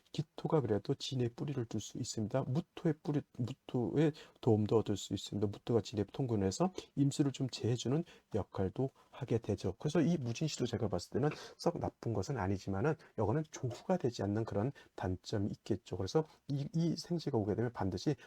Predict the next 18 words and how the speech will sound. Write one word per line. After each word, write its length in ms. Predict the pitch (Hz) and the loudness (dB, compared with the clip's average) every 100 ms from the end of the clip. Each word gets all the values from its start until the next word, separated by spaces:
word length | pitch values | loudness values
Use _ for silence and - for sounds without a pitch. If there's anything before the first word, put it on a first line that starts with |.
| - | -18
화운을 540 | - 185 190 117 110 104 | -6 -2 -2 0 0 0
만나서 540 | 95 92 82 - 156 - _ | 0 0 -2 -2 -4 -4 _
조후가 520 | - 117 107 117 110 | -8 -4 -2 -2 -4
되-, 180 | 107 101 - | 0 0 -2
되면 360 | - 104 123 151 - - | -2 2 4 2 -2 -8
좀 140 | 160 | -4
나쁘진 440 | 135 87 - - 110 | 0 0 -2 -4 -2
않을 140 | 98 | -2
것 100 | - | -2
같지만은, 460 | 95 92 110 113 160 - - _ _ _ - _ - | -6 -6 -4 0 -2 -4 -18 _ _ _ -20 _ -2
그러면 300 | 180 185 160 | 2 2 2
요 80 | 123 | -2
병인 380 | 120 - 123 160 | 0 2 4 2
씨가 140 | 180 | 0
좋을까요? 360 | 151 120 - 147 - | 2 2 2 -2 -2
무진 200 | 123 131 | -6 -4
씨가 200 | 117 - | -4 -2
좋을까요? 420 | 101 101 98 95 | -2 -2 -2 -2